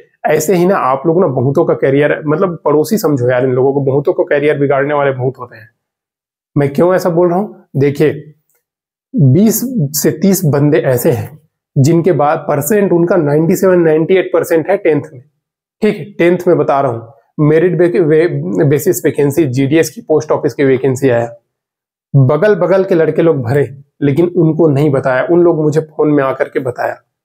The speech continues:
ठीक है, ऐसे भी होते हैं लड़के। ठीक है, और वही लोग ना मतलब दूसरे का हो ना बोल करके ऐसा जा, मतलब फेक news फैलाते हैं।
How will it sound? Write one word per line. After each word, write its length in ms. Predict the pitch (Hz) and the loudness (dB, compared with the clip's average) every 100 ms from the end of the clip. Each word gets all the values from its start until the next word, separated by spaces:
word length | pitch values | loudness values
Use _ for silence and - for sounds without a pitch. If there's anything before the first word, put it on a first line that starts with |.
| _ _ _ _ - | _ _ _ _ -2
ठीक 120 | 170 | -2
है, 360 | 151 - - 151 | -2 -6 -4 -2
ऐसे 260 | 151 196 | 0 0
भी 100 | 170 | 0
होते 260 | 147 147 160 | 2 2 2
हैं 120 | 139 | 2
लड़के। 340 | 131 123 - - - _ _ _ _ _ _ - | 0 0 -2 -6 -8 _ _ _ _ _ _ -2
ठीक 180 | 185 | -2
है, 140 | - - - - | -2 -8 -10 -2
और 100 | 165 | 0
वही 440 | 135 131 165 214 | 0 0 2 4
लोग 240 | 226 190 180 | 4 2 2
ना 460 | 202 127 - - _ _ 160 | 0 -2 -10 -20 _ _ -2
मतलब 320 | 156 185 135 | 0 0 0
दूसरे 320 | 143 190 202 | -2 0 0
का 120 | 190 | 0
हो 320 | 151 - 156 | -2 0 2
ना 140 | 180 165 | 2 2
बोल 240 | 151 147 | 0 0
करके 220 | 147 156 | 0 0
ऐसा 320 | 170 143 123 143 | 0 0 0 0
जा, 360 | 139 131 131 - - - | 2 0 -2 -6 -20 -6
मतलब 200 | 151 143 | -4 -2
फेक 440 | - - - 180 185 | -4 -8 -2 0 0
news 260 | 165 165 - | 0 0 -2
फैलाते 400 | 139 113 113 117 | -4 -4 -4 -6
हैं। 180 | 110 | -8